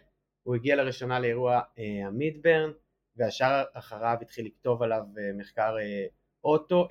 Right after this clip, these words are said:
אתנוגרפי, ושש שנים אחר כך הוא יצא לאור בהוצאת הקיבוץ המאוחד, והוא הוציא ספר, אה, שאני כבר התחלתי לקרוא, והוא מאוד מאוד מעניין. אה,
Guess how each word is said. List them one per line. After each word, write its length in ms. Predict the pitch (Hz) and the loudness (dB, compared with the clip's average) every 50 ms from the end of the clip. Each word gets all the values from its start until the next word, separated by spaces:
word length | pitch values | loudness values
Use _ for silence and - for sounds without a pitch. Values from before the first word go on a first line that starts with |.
| 165 | 4
אתנוגרפי, 760 | 180 180 165 135 120 110 113 110 123 127 131 - - 185 214 - _ _ _ _ _ _ _ _ _ - | 2 2 0 -4 -6 -4 -2 0 2 2 2 0 -4 -8 -8 -8 _ _ _ _ _ _ _ _ _ -16
ושש 260 | 110 - - 127 - | -12 -8 -8 -6 -4
שנים 220 | - 131 127 120 | -2 -2 0 0
אחר 280 | 113 113 - 131 127 127 | -2 -2 0 0 0 0
כך 220 | - 139 123 - | 0 -4 -8 -6
הוא 240 | - 120 113 107 107 | -8 -6 -6 -4 -4
יצא 260 | 104 98 - - 110 | -6 -6 -2 -2 -2
לאור 420 | 107 107 107 110 117 117 117 117 120 _ | 0 0 0 0 0 0 -2 -2 -6 _
בהוצאת 420 | 117 110 101 98 - 107 104 - | -10 -8 -8 -6 -6 -6 -8 -8
הקיבוץ 340 | - _ - 98 110 107 - | -12 _ -20 -20 -20 -16 -14
המאוחד, 480 | 104 98 95 92 - - 127 127 131 127 120 | -14 -12 -12 -14 -6 -2 0 2 2 0 -2
והוא 140 | - 98 | -8 -14
הוציא 160 | 95 - - 104 | -16 -16 -18 -20
ספר, 480 | - - 127 127 123 - 147 143 135 135 _ _ _ _ _ _ _ _ _ _ | -8 -6 -4 -4 -2 -2 -2 -2 -2 -4 _ _ _ _ _ _ _ _ _ _
אה, 320 | 110 113 107 107 107 104 104 | -2 -2 0 0 -2 -2 -4
שאני 340 | 101 - 110 107 113 120 117 | -4 -4 -4 -2 -2 -2 -2
כבר 140 | 120 123 113 | -2 -2 -2
התחלתי 380 | 110 - - 120 113 110 120 | -2 -2 -2 -2 -2 -2 -4
לקרוא, 460 | 113 104 101 - - 123 131 131 120 107 | -6 -6 -8 -8 -6 -2 0 0 0 -2
והוא 340 | 104 101 98 101 98 98 95 | -4 -8 -8 -8 -8 -10 -12
מאוד 340 | 90 - - 127 127 117 120 | -14 -10 -4 -4 -2 -2 -2
מאוד 220 | 110 107 107 107 | -4 -6 -8 -8
מעניין. 560 | 110 104 98 95 107 120 147 175 202 220 233 226 - _ _ _ _ _ _ _ _ - | -8 -10 -8 -6 -2 0 4 4 4 4 4 0 -4 _ _ _ _ _ _ _ _ 0
אה, 500 | 120 117 117 117 117 117 117 117 120 123 | 2 4 4 4 2 2 0 0 -2 -4